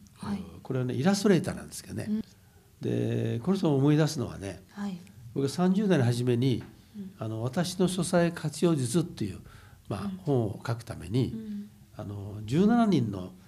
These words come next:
Speaker 2: 人たち二年間かけて訪れたことがあるんですよね。
Speaker 1: はい。
Speaker 2: その一人がこれ、この人なんですよ。
Speaker 1: うん。
Speaker 2: で、行きましたらね、
Speaker 1: はい。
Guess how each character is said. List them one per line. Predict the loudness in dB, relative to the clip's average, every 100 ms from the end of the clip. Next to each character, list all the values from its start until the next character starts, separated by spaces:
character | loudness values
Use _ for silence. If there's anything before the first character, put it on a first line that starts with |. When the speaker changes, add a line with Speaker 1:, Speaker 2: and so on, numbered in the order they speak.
| -20
Speaker 2:
人 | -10 -8
た | -6 -6
ち | -2
二 |
年 | 0 2
間 | 0
か | -2
け | -6
て | -8 -12 -14 -14 -14
訪 | -6 0 2
れ |
た | 4 2
こ | 0
と | -2
が | -2
あ |
る | -4
ん | -12
で |
す | -12
よ | -10
ね。 | -8
Speaker 1:
は | -8 -8
い。 | -8 -10 -20 -20 _
Speaker 2:
そ | -2 -2
の | -2
一 | 0
人 | 2
が | 2
こ | 2
れ、 | -2
こ | 0 -2
の |
人 | -2
な | -6
ん | -12
で | -16
す | -8
よ。 | -6
Speaker 1:
う |
ん。 | -4 -6 -10 -14 -6
Speaker 2:
で、 | -4
行 | -2
き | -2
ま | -2
し |
た | -4
ら | -8
ね、 | -10 -12 -14
Speaker 1:
は | -12
い。 | -10